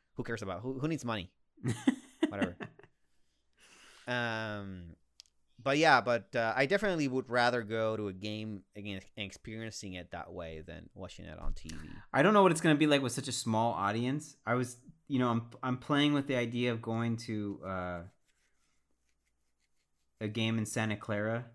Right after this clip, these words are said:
Speaker 2: to watch the Niners play, but I'm not sure. Not sure.
Speaker 1: Hmm.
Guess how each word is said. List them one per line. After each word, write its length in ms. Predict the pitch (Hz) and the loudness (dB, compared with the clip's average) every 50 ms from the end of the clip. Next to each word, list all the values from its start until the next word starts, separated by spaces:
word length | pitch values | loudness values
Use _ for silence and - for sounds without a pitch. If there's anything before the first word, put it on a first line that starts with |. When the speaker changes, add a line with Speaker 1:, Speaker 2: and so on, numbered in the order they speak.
| _ - | _ -18
Speaker 2:
to 100 | - - | -12 -6
watch 280 | 107 104 101 - - | -4 -4 -4 -4 -6
the 80 | - 104 | -8 -6
Niners 320 | 98 95 95 101 107 110 113 | -6 -4 -4 -4 -4 -6 -6
play, 340 | - - 113 110 110 113 113 - - _ _ _ _ _ _ _ _ _ _ _ _ _ _ _ _ _ _ _ _ _ _ _ _ _ _ _ _ _ _ _ _ - - - _ _ _ _ _ _ _ _ _ _ _ _ | -6 -4 -4 -4 -4 -4 -8 -10 -18 _ _ _ _ _ _ _ _ _ _ _ _ _ _ _ _ _ _ _ _ _ _ _ _ _ _ _ _ _ _ _ _ -20 -20 -20 _ _ _ _ _ _ _ _ _ _ _ _
but 220 | - 104 92 - 104 | -8 -8 -6 -6 -4
I'm 120 | 101 98 | -4 -2
not 200 | 98 98 95 - | -2 -4 -4 -6
sure. 560 | - - - 98 92 90 87 87 85 92 90 _ _ _ _ _ _ _ _ _ _ _ _ _ _ _ - | -10 -10 -8 -8 -6 -6 -6 -8 -10 -12 -14 _ _ _ _ _ _ _ _ _ _ _ _ _ _ _ -20
Not 160 | - - - | -20 -18 -18
sure. 300 | - - - - 104 107 - _ _ _ _ _ _ _ _ _ _ _ _ _ _ _ _ _ _ _ - | -18 -18 -16 -18 -18 -20 -20 _ _ _ _ _ _ _ _ _ _ _ _ _ _ _ _ _ _ _ -18
Speaker 1:
Hmm. 200 | 98 101 98 98 | -16 -14 -12 -12